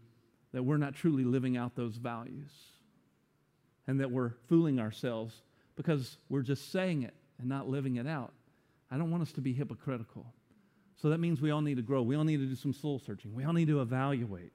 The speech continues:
because we want people to know that they are valued. We want them to know that they matter to God. And the way they know that they're,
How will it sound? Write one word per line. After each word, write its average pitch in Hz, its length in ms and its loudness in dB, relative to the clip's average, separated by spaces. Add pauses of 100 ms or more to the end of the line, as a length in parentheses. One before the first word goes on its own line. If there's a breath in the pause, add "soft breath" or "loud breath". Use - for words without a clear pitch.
(520 soft breath)
because 143 240 2
we 151 100 6
want 151 300 2
people 151 300 0
to 139 100 2
know 135 360 2 (280 loud breath)
that 135 220 -2
they 139 240 4
are 123 180 0
valued. 117 520 0
We 131 80 4
want 143 300 0
them 160 140 2
to 139 80 2
know 139 160 2
that 123 160 -2
they 131 120 0
matter 131 340 0
to 120 80 -2
God. 110 480 -4 (380 soft breath)
And 135 100 2
the 135 40 2
way 139 160 4
they 160 140 2
know 151 200 4
that 143 120 0
they're, 143 200 2